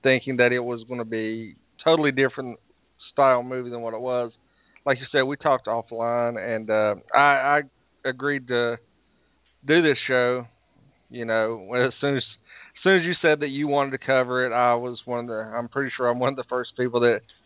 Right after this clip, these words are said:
messaged you and said, uh, "I wanna be a part of this." Uh, you know, horror movies are in my wheelhouse. And I went in thinking that this was gonna be more of a, um,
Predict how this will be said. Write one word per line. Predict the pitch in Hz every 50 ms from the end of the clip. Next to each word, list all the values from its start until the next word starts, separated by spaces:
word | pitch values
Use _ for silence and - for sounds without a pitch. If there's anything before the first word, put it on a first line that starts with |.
| _ _ _ _ _
messaged | - 135 143 151 143 - 143 131
you | 135 139 139
and | 139 127 -
said, | 135 131 127 127 117 -
uh, | 127 123 120 120 120 120 - -
"I | 120 123
wanna | 127 127 127 127 123 120
be | 117 120
a | 117 107
part | - - 151 147
of | 147 143
this." | 143 139 135 131 - -
Uh, | 120 113 113
you | 107 92 120 113
know, | 110 104 104 107 107 113 117 _ _
horror | - 135 131 131
movies | 131 127 123 123 123 123 110 113 117 117 117 110 - -
are | - 117 113 113
in | 113 113
my | 113 113 107
wheelhouse. | 110 117 120 117 113 113 113 113 117 113 117 - - _ _ _ _ _ _ _ _ _ _ _ _ _ _ _
And | 131 147 151
I | 165 196
went | 220 240 240 240
in | 226 220 208 -
thinking | _ 202 196 175 170 180 170
that | 151 147 -
this | - 165 160 147 -
was | 156 147 139 139
gonna | 147 151 151 151 147
be | 135 131 143 139 135 135 131
more | 127 131 135 139 143 139 139 135
of | 127 120 120
a, | 120 117 117 117 110
um, | 107 110 107 107 107 104 98 107